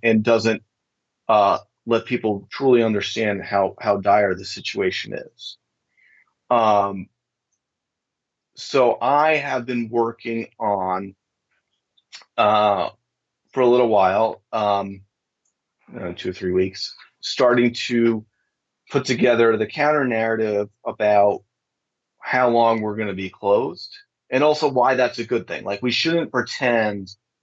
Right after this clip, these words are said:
or even try to phase in a reopening of these spaces, right? It's not gonna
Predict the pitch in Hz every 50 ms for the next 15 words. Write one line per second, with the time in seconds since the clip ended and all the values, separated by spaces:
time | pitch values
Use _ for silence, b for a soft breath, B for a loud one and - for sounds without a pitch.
0 | _ - - 135 135 - 139 123 127 123 117 - - - 123 127 127 127 127 123
1 | 113 113 - - 110 101 101 98 95 98 95 92 92 92 92 95 90 - - 92
2 | 90 87 85 85 87 85 82 - - - 92 - - - - - - - - 80
3 | 92 98 71 - 104 - - 123 123 131 143 - - 190 160